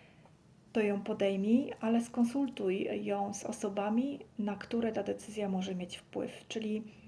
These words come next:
nie bądź jak ten rycerz, który nie bierze jeńców, który nie zważa na to, że jego żołnierze mają, nie mają zbroi, mają,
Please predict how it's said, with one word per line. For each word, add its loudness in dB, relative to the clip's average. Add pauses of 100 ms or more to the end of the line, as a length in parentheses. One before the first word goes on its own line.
(320)
nie 6
bądź 2
jak 0
ten 0
rycerz, 2
który -2
nie -2
bierze 2
jeńców, 0
który 2
nie 0
zważa -2
na 2
to, -2
że -2
jego 0
żołnierze 0
mają, -2
nie -2
mają 0
zbroi, 2
mają, 0